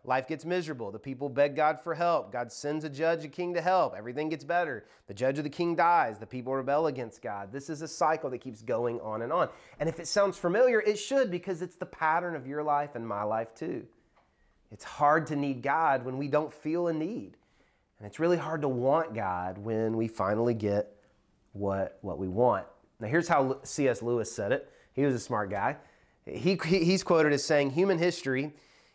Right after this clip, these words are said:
is the long, terrible story of a man trying to find something other than God that will make him happy." Maybe you could say that about your life.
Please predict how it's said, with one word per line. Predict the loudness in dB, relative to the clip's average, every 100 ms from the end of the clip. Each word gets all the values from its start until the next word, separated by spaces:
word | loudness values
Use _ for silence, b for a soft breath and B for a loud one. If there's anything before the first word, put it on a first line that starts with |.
| -8
is | -2
the | 2
long, | 4 6 6 6 4 0
terrible | -2 2 2 2 0
story | -2 -2 0 2 0 -2
of | -2
a |
man | -2 0 0 -2 -2
trying | 0 0 0
to |
find | 0 0 0 -2
something | -2 -2 -2 -4 -6 -4
other | 2 2 4 2
than | 0
God | 2 2 2 0 -4 _ _ _ _ _ _ -4
that | -2
will | 0
make | -2 -4 -6
him | -10
happy." | -8 -8 -8 -14 -18 _ _ _ _ _ _ _
Maybe | -6 -4
you | -2
could | -2
say | 2 4
that | 4
about | 4 4
your | 2
life. | 0 -2 -6